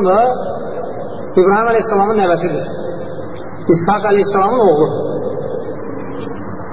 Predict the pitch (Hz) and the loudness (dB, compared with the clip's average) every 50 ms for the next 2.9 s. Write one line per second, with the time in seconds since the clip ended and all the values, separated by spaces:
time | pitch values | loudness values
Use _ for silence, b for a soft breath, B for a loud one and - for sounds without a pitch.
0 | - - - - - - - - - - - - - - - - - - - - | -10 -10 -10 -10 -10 -10 -10 -10 -10 -10 -10 -10 -10 -10 -10 -10 -10 -10 -6 0
1 | - 180 196 196 - 170 175 175 196 - - - - - - - - - - - | 2 2 2 2 2 0 0 0 -2 -4 -6 -6 -6 -6 -8 -8 -8 -8 -10 -10
2 | - - - - - - - - - 170 165 180 196 214 190 170 160 143 | -10 -10 -10 -10 -10 -10 -6 0 2 4 4 4 4 2 2 2 2 0